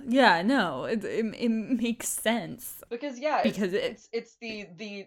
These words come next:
Speaker 2: it is the uncivilized, it is the, it is what is in the shadows, it's all, and it, 'cause it's always been that, but it's always been the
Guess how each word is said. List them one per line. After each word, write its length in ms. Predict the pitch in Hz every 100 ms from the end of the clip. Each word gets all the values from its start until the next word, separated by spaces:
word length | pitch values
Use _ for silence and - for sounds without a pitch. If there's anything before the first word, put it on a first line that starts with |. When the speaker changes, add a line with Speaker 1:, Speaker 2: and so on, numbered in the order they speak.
| _ -
Speaker 2:
it 120 | 190
is 120 | 190
the 160 | 196 -
uncivilized, 1120 | 175 185 190 202 165 170 156 151 - - -
it 60 | 165
is 180 | 160 -
the, 220 | 165 156
it 160 | - 175
is 240 | 160 160 180
what 180 | 185
is 120 | 185 185
in 100 | 175
the 80 |
shadows, 800 | 165 - 180 180 170 165 160 180
it's 160 | 185 185
all, 260 | - 185 185
and 120 | 190
it, 100 | 175
'cause 160 | 220 202
it's 200 | 202 -
always 460 | 175 190 180 175 -
been 240 | 180 175
that, 280 | 170 170 - - - - -
but 100 | 233
it's 260 | 226 - _
always 320 | 220 269 294
been 180 | 220 233
the 160 | 208